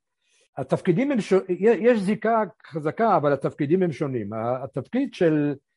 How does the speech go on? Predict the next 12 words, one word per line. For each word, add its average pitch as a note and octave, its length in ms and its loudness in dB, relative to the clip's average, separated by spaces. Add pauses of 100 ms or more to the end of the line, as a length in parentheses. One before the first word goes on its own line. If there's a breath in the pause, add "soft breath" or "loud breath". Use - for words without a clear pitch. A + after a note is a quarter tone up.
(480)
המחקר D3 600 2 (800)
בתחום B2+ 460 -4
של C3 300 -2
חקר C#3+ 360 -2
עתידים, A#2+ 520 -2
חיזוי B2 380 -6
טכנולוגי A#2+ 600 -4
וכולי, B2 560 -2
זה G3 360 0 (580)
לנתח D3 720 0
מגמות, D3 760 0
התפתחות, D#3 640 -2